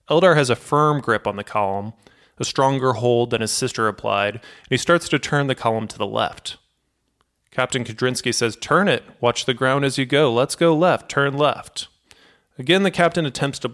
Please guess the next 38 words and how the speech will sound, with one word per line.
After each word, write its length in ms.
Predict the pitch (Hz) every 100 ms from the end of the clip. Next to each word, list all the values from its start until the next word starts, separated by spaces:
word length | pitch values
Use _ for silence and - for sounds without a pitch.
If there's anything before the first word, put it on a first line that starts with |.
| -
repeat 400 | 135 127 165 143
the 80 | 131
same 320 | - 143 135
little 180 | 131 127
game 320 | 110 120 117
he 100 | 110
played 240 | - 113
with 120 | 104 -
his 160 | 101
daughter. 520 | 101 104 98 98 113 - _ - _ _ -
Again, 320 | 117 117 113
Captain 320 | 117 117 117
Kudrinsky 640 | 113 110 123 117 - 123
engages 460 | 120 113 127 127 120
the 100 | 123
heading 300 | - 151 170
select 400 | - 147 143 -
sub 240 | - 135
mode 260 | 127 123 120
on 120 | 120
the 80 | 117
autopilot, 760 | - 123 117 101 107 107 113 - - - _ _ -
turns 260 | - 147
the 140 | 147 156
knob 280 | 139 139 135
left, 500 | 120 107 104 - -
sending 320 | - 127 131
the 80 | 131
plane 300 | - 120 120
into 180 | 120 117
a 20 |
left 440 | 107 117 123 -
bank 240 | 123 120 123
of 100 | 104
twenty-one 480 | - 135 131 120 113
point 300 | - 113 -
five 340 | - 107 107
degrees. 840 | 107 - 113 117 - - - -